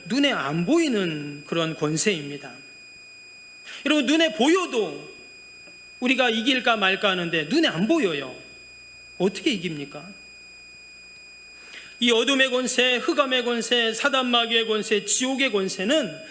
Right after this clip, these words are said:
온통 인간을 파괴하고 분열시키고 불행하게 만드는 악의 세력들입니다. 그래서 지금 당장은 아무 문제가 없어 보여도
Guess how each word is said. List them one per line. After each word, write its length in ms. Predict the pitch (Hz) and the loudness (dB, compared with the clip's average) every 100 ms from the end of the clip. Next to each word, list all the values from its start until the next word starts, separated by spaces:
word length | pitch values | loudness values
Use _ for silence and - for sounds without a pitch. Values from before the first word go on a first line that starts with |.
| - - 226 | -18 -8 0
온통 720 | 269 349 403 427 370 339 220 | 2 4 4 2 0 0 0
인간을 560 | 277 269 240 240 202 | 2 2 2 0 0
파괴하고 760 | - - 285 240 226 208 196 202 | -2 0 0 2 0 2 0 0
분열시키고 880 | 208 214 208 - - 208 190 233 226 | 2 2 2 0 -4 0 2 0 0
불행하게 520 | 220 254 240 202 226 | 0 2 2 2 2
만드는 600 | 180 160 165 214 226 - - - | 0 0 0 2 0 -4 -8 0
악의 460 | 160 180 202 165 | 0 2 -2 -2
세력들입니다. 880 | - 247 240 - 175 143 139 139 131 - - - - - 1077 1077 1077 1077 - - - - - - - | -4 -2 -2 -2 -6 -6 -10 -12 -16 -20 -20 -20 -20 -20 -20 -20 -20 -20 -20 -20 -20 -20 -20 -14 0
그래서 200 | 277 254 | 0 2
지금 320 | 302 330 320 | 2 2 2
당장은 480 | 294 277 285 277 277 | 2 2 0 0 0
아무 280 | - 294 | 2 2
문제가 380 | 254 233 262 233 | 2 2 2 0
없어 240 | 202 - 240 | -2 0 0
보여도 720 | 190 202 196 180 208 294 | 2 2 0 0 0 -2